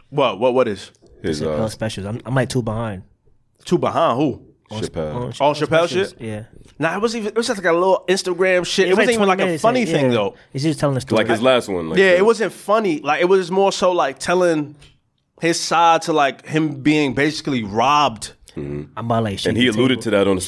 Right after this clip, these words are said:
Speaker 2: Saturday
Speaker 3: shake
Speaker 2: Night
Speaker 3: the
Speaker 2: Live,
Speaker 3: table a little
Speaker 2: remember?
Speaker 3: bit.
Speaker 1: Exactly. Yeah, he said, "I don't, I am not even getting paid for it."
Speaker 2: Yeah,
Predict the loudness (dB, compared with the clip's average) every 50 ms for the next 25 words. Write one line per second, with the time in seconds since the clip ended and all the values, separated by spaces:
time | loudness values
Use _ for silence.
0 | 2 2 4 4 2 2 2 2 4 4 4 4 2 2 2 2 2 2 2 2
1 | 2 0 0 0 0 2 2 2 0 0 -2 -8 -14 -8 -2 2 2 4 2 2
2 | 2 2 2 2 4 4 2 2 0 -2 -2 -2 0 0 0 0 0 0 0 0
3 | 0 0 0 0 0 0 0 -2 -2 -2 -4 -4 -2 0 0